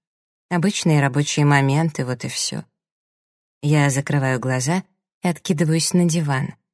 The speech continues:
радуясь, что вечер не испорчен. Телефон гудит, сообщая, что у меня есть голосовое сообщение. Я смотрю на экран, снова напрягаясь, но это Карл. "Вернусь примерно к восьми.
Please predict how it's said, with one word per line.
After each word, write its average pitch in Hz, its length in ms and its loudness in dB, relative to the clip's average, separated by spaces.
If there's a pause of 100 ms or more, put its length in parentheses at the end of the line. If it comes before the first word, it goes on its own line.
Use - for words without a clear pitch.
(160)
радуясь, 156 460 2
что 143 380 0
вечер 147 420 0
не 131 160 -2
испорчен. 143 640 -8 (880)
Телефон 143 500 0
гудит, 131 400 -2 (260)
сообщая, 156 460 0
что - 180 -2
у 147 40 4
меня 147 160 4
есть 147 240 2
голосовое 139 640 0
сообщение. - 680 -6 (840)
Я 151 260 2
смотрю 151 500 0
на 147 240 4
экран, 185 380 2
снова 151 380 0
напрягаясь, 151 800 0 (340)
но 185 160 2
это 190 220 -4
Карл. 139 580 -2 (800)
"Вернусь 196 560 2
примерно 165 480 0
к - 60 -8
восьми. 170 580 -2